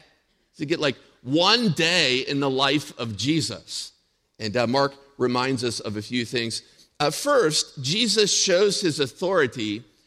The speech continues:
through his teaching and his action in verses twenty-one through twenty-eight. Look in your Bibles at verse twenty-one.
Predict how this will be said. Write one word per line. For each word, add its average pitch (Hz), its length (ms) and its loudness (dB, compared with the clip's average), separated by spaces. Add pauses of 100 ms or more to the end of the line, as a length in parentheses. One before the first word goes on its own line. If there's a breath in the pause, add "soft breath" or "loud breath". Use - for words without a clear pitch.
(200)
through 147 260 0
his 131 260 -2
teaching 190 760 -2
and 135 140 -2
his 127 200 -2 (120)
action 107 720 -4 (400)
in 117 160 -4
verses 120 480 -2 (260)
twenty-one 143 680 0
through 113 220 -2
twenty-eight. 117 640 -4
Look 156 140 -4
in 165 120 0
your 123 100 -2
Bibles 113 400 -4
at 98 80 -8
verse 101 240 -6
twenty-one. 95 520 -12